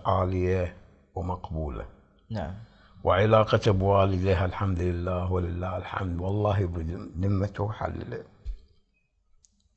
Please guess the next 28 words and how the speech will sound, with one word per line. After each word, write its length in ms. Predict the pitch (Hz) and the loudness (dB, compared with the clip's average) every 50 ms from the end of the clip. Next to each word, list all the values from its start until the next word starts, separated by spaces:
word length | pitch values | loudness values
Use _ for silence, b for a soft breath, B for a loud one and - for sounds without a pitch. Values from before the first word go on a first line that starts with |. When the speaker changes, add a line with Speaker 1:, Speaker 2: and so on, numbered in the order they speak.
| _ - - _ _ _ - | _ -20 -20 _ _ _ -16
Speaker 2:
نعم. 200 | 104 104 - - b b b b b b b - | -14 -14 -14 -14 b b b b b b b 2
هل 160 | 151 151 160 | 2 2 4
كان 300 | 156 - 185 175 170 165 | 4 6 6 6 6 4
متواجد 600 | 156 156 156 139 139 139 139 143 139 143 143 135 | 2 4 6 8 8 10 8 8 6 4 2 -2
في 160 | - - 127 | -2 -4 -4
الفعاليات 800 | 113 107 98 92 - - 113 117 120 113 117 120 123 120 117 113 | -4 -4 -6 -8 -4 0 2 4 4 4 4 4 4 4 2 2
في 80 | - 120 | -2 -4
المأتم، 480 | 110 110 120 120 113 - - 127 120 117 | -4 -2 -2 -2 -2 -2 -4 -2 0 2
Speaker 1:
أي 220 | 113 - 101 98 | 2 2 2 2
Speaker 2:
في 80 | 95 95 | 0 0
Speaker 1:
نعم، 120 | 98 101 | 0 2
Speaker 2:
المسجد؟ 580 | 104 104 98 95 92 110 117 110 107 110 110 120 - 101 | 2 2 2 2 0 -2 -4 -6 -6 -6 -8 -6 -4 -2
Speaker 1:
مت-، 240 | 95 95 95 - | -2 -2 0 2
متجا-، 260 | 107 98 95 95 101 98 | 2 2 4 2 2 2
مت-، 280 | 101 101 98 90 87 | 2 2 2 0 0
متواجد 640 | 98 98 98 - - 95 92 98 101 101 101 101 92 | -2 -2 0 2 4 4 6 6 6 6 6 4 4
في 120 | - - | 2 2
المأتم 540 | 95 95 95 98 98 95 92 - 110 92 92 | 2 2 2 2 2 0 2 2 2 2 2
وفي 160 | 90 85 98 | 2 2 2
المسجد 520 | 90 90 95 95 92 90 - 101 101 101 95 | 2 2 2 0 0 -2 -2 0 0 2 2
ومع 340 | 92 95 95 95 82 82 82 | 2 2 0 0 -2 -2 -2
الناس، 440 | 82 82 80 76 76 - - - | -2 -4 -4 -6 -8 -10 -8 -4
متجا-، 520 | - 92 90 - 90 76 - 87 87 - - | -2 -2 -2 0 -2 0 2 2 2 2 2
متواجد 760 | 95 92 85 - - 76 76 78 90 87 82 85 85 - - | 0 0 0 0 0 0 2 4 2 2 2 0 -2 2 4
أزيد 380 | 107 101 104 - 98 85 78 87 | 4 4 4 2 -2 -2 -2 -4
مني 360 | 82 80 78 80 80 - - | -6 -6 -6 -8 -8 -8 -10
أنا 160 | 65 64 62 | -10 -10 -10
بعد. 220 | 62 - - - | -10 -10 -12 -14